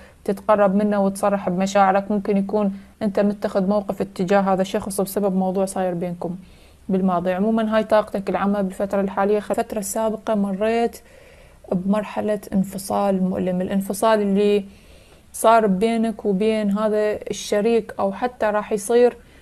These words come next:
آه، ما أشوف إنه أنتو سبب منه. ممكن أكو طرف ثالث دخل بينكم وهو خلى هاي العلاقة اللي بيناتكم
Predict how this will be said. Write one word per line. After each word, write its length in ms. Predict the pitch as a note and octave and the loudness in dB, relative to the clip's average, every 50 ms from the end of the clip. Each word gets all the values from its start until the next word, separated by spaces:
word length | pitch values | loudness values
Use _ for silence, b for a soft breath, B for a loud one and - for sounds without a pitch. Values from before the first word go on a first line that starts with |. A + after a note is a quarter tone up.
| b b b b b - | b b b b b -6
آه، 520 | - G#3 G#3 G#3 G#3 G#3 G3+ G3+ G3+ G#3+ A3 - - - - | -4 -2 -2 0 0 0 0 0 0 -2 -4 -8 -12 -10 -4
ما 240 | G#3+ G#3+ A#3+ A#3+ A#3+ | 0 0 2 2 0
أشوف 300 | A#3 - B3+ A#3+ - A#3+ | 0 -2 -2 -2 0 0
إنه 260 | A3 A3 A3+ A3+ A#3 | 0 2 2 0 0
أنتو 180 | A3 G#3+ A#3 | -2 -2 -2
سبب 360 | G#3+ - - A3+ G3+ G#3 G#3 G3 | -2 0 0 2 2 2 2 2
منه. 260 | G#3 A3 A3 A3 A3 | 2 0 0 0 0
ممكن 340 | G#3+ A#3+ B3 - - B3 A3+ | 0 0 0 0 -2 -2 -2
أكو 240 | A3+ A3 G#3+ - | -2 -4 -4 -4
طرف 300 | G#3+ G#3+ A#3 A3 A3 G#3 | -4 0 0 0 0 -2
ثالث 320 | - - A3 A3 G#3 G3+ F#3+ | 0 2 2 2 2 2 0
دخل 320 | F#3+ G3+ G3+ - G#3 G3+ | -2 -4 -4 -2 0 2
بينكم 380 | G3 G#3+ A3 A3 G3 - - G3+ | 4 4 2 2 0 0 0 0
وهو 240 | G3 G3+ G#3+ G#3 G3+ | 2 2 0 0 -2
خلى 280 | - - G3 F#3+ G3 | -2 -2 -2 -2 -2
هاي 140 | G3 G3+ G3+ | 0 0 2
العلاقة 420 | G3+ F#3+ F3+ F#3+ G3+ G3 G3 G3+ | 2 2 2 0 0 0 -2 -2
اللي 140 | G3 F#3+ F#3+ | -2 0 0
بيناتكم 600 | F3 F3+ F#3+ F#3+ G3 G3 F#3+ G3 - - F#3+ F#3 | 0 0 0 0 -2 -2 -4 -6 -6 -4 -4 -4